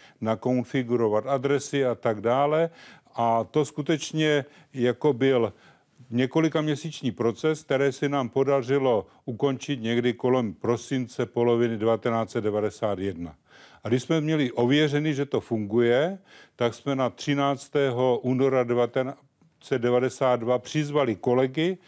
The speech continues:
na Č V U T NAFEL, aby jsme jim oznámili, že to všechno funguje, a seznámili jsme je se službama internetu.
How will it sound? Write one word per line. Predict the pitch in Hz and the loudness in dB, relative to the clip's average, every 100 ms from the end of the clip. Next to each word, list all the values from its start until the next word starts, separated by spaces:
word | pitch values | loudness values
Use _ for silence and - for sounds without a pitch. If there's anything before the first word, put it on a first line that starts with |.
| _ - | _ -8
na | 123 | -8
Č | - 135 | -2 0
V | 135 | 0
U | 139 | -2
T | 135 120 | -2 -2
NAFEL, | 101 107 - 147 151 170 - - - | -2 -6 -2 -2 -2 -6 -14 -20 -10
aby | 113 135 | -4 -4
jsme | - 127 | -4 -4
jim | 110 | -4
oznámili, | 120 117 113 127 135 143 139 151 131 | -2 -4 0 0 0 0 -2 -2 -4
že | 110 120 | -4 -4
to | 117 123 110 _ | 0 0 0 _
všechno | - 131 - 98 | -4 -4 -2 -8
funguje, | 85 127 131 123 151 165 170 175 - - | -6 -2 -2 0 2 2 2 -2 -12 -8
a | 107 | -6
seznámili | - 135 127 131 131 127 123 | 0 0 0 -2 0 0 -2
jsme | - 123 120 | -4 -6 -4
je | 117 120 | -2 -4
se | 101 101 | -6 -8
službama | 117 113 110 107 101 101 | -4 -4 -4 -4 -4 -6
internetu. | 95 92 107 90 87 - | -8 -6 -6 -6 -12 -16